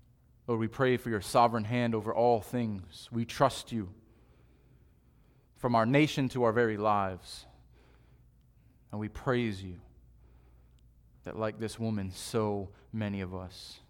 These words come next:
gone from nothing, nothing of our own,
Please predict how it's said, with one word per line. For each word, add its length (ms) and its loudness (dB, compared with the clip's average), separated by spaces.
gone 460 -4
from 300 -10
nothing, 540 -4
nothing 560 0
of 100 2
our 180 6
own, 520 0